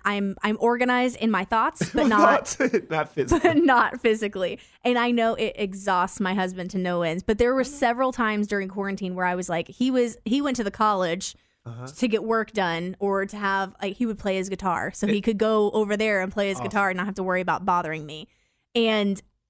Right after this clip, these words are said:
Speaker 1: I would be at home like, "Oh, man, this place is, this place is really cluttered. I really need to tidy
Speaker 2: Yeah,
Speaker 1: up."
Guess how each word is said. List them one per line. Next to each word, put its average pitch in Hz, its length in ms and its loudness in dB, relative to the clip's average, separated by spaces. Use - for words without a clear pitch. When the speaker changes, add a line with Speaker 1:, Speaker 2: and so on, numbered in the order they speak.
Speaker 1:
I 226 120 2
would 247 120 0
be 226 80 2
at 185 80 -8
home 214 260 0
like, 185 320 -8
"Oh, 214 400 -2
man, 220 280 2
this 214 140 -4
place 262 240 -2
is, - 220 -8
this - 120 -16
place 262 240 0
is 196 160 -4
really 214 220 0
cluttered. 208 420 0
I 190 60 -2
really 214 260 0
need 202 200 0
to - 60 -14
tidy 185 240 2
Speaker 2:
Yeah, 160 420 6
Speaker 1:
up." - 80 -20